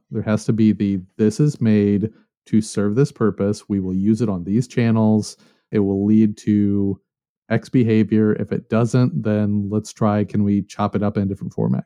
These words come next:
Can we use thirty-second versions? Can we use minute versions? If those still don't work, okay, that was a failed experiment for that type of video.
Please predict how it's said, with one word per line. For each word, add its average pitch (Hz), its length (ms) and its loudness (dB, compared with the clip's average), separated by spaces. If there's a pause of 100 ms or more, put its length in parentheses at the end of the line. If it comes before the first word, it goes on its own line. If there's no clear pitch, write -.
Can 104 120 -2
we 98 80 0
use 101 340 0
thirty-second 110 560 0
versions? 90 560 -6 (360)
Can 104 80 -2
we 104 60 4
use 101 220 2
minute 110 400 2
versions? 64 580 -4 (480)
If - 100 -4
those 120 180 2
still 147 180 2
don't 120 220 0
work, 107 300 -2
okay, 95 440 -4
that 98 160 -4
was 98 120 -2
a 101 40 -6
failed 101 240 -2
experiment 101 420 -2
for 98 120 -6
that 92 280 -6
type 95 220 -8
of 107 100 -16
video. - 400 -6